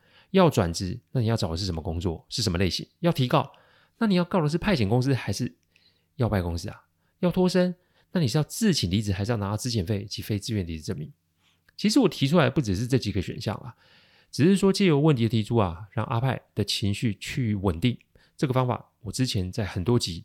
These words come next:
都有提过类似的概念。各位想想，阿派目前是爆炸兼绝望的状况，人在状况不好的时候最喜欢做决定，而当这个决定如果又是有错误的话，雪上加霜，这就是可以被预期的状况了。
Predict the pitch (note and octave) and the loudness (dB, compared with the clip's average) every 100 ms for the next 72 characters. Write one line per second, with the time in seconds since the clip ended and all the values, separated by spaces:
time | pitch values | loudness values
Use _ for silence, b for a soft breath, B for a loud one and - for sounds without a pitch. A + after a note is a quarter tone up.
0 | - G2 G#2 F#2 F2 G2 G#2 G2+ F#2+ G#2+ | 0 2 2 0 -2 0 2 2 0 -2
1 | F2+ F2 F2+ F2 B B B _ F3 E3 | -2 -4 -6 -8 B B B _ 6 8
2 | A#2+ A2 G#2 B2 C#3+ C3+ C#3 A2+ G#2+ C3 | 4 2 -2 -2 0 2 2 2 0 0
3 | B2 A2 G#2 F#2 - A#2+ G#2 F#2+ G2 F2+ | 0 2 -2 -2 -2 0 0 0 0 0
4 | G2+ F2+ F2+ b b b b - D3+ F#3 | -2 -2 -4 b b b b 2 4 4
5 | - D#3+ D#3+ D3 C#3+ A#2 F#2+ F#2+ G2+ A#2 | 4 4 4 2 2 2 2 0 2 2
6 | G2+ C3 G2 F#2 F#2+ - _ _ - F2 | 2 0 0 -4 -4 -8 _ _ -4 -4
7 | D#2+ F2 E2 B B B - F3 A#3 C4+ | -4 -6 -8 B B B 2 4 6 6
8 | F#3+ C#3+ C#3+ C3 D3+ A#2+ B2+ C#3 C3+ F#2 | 4 4 4 4 4 4 4 2 2 -2
9 | - - F3+ B2 G2 E2+ F2 B2 - - | -2 2 4 4 2 -2 -6 -10 -10 -4
10 | F2+ G2+ D#3+ C#3+ C#3 C#3 C#3 C#3+ - A2+ | -2 0 0 0 0 2 0 0 -2 -2
11 | G#2+ A#2 A2 E2+ F#2+ - D3 G#2 - - | -2 -2 -2 -2 -4 -2 0 0 -2 -4
12 | - D3+ C3 - - | -8 -8 -8 -12 -16